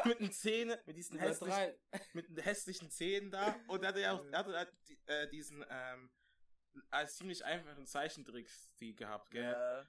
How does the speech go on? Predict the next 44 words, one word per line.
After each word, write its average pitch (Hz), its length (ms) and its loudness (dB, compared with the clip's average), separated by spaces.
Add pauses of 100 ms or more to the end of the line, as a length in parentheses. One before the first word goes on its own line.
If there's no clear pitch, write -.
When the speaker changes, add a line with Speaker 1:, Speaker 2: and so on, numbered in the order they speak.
Speaker 1:
Also 151 200 0
es 151 100 -2
sah 170 80 4
halt 165 140 2
aus, 151 120 -4
als - 80 -6
hätte 175 160 -2
er 117 60 0
einfach 156 200 -4
ein 160 100 -18
T-Shirt - 240 -8
und - 80 -10
eine 147 100 -8
Strumpfhose 123 600 -10
angehabt. 110 440 -4
Speaker 3:
<laughs> - 200 -4 (380)
Speaker 1:
So 190 200 0
sah 180 160 4
doch 170 160 2
Timmy 180 240 -2
aus. 139 340 0
Speaker 3:
Ja. 139 540 0
Speaker 1:
Und 151 180 -6
bei 147 100 0
Ji-, 147 200 -8 (100)
bei, 143 340 -4
äh, 139 280 0
Jimmy 180 240 -4
sah 147 160 4
es 147 100 -2
halt 131 100 -6
aus, 147 220 -2
er 127 180 -8
sah 143 120 0
halt 151 120 -4
einfach - 240 -8
aus 135 200 -8
wie 139 100 -14
so 135 120 -10
ein 127 40 -8
normaler 123 380 -4
Charakter 139 480 -4
dort. 107 280 -8 (220)
Speaker 3:
Ja, 120 260 -6